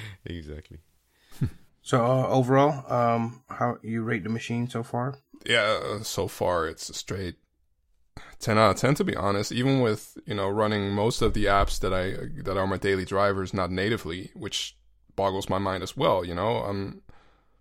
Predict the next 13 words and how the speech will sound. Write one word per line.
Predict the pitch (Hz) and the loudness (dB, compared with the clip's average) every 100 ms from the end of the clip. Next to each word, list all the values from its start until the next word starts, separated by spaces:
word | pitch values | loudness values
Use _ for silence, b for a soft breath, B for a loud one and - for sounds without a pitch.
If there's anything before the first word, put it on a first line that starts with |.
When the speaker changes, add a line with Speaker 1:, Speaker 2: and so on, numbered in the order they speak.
| b - | b -4
Speaker 3:
basically | 110 117 127 | 2 2 2
running | 104 104 107 | 4 4 4
an | 101 98 | 2 0
emulation, | 101 98 95 104 - 92 - - _ _ - | 0 2 0 0 0 -2 -4 -12 _ _ -8
and | 92 87 90 87 | -4 -2 -2 -6
it | - | -8
still | - - 101 | -6 0 0
performs | - - 87 82 82 - | 0 -4 -4 -4 -4 -6
like, | 82 80 - - - _ _ | -6 -6 -12 -20 -20 _ _
you | - | -10
know, | 87 - 196 | -8 -8 -10
nobody's | 180 92 85 87 82 | -6 -2 0 -2 -2
business. | 104 101 - - - | -2 0 -2 -10 -14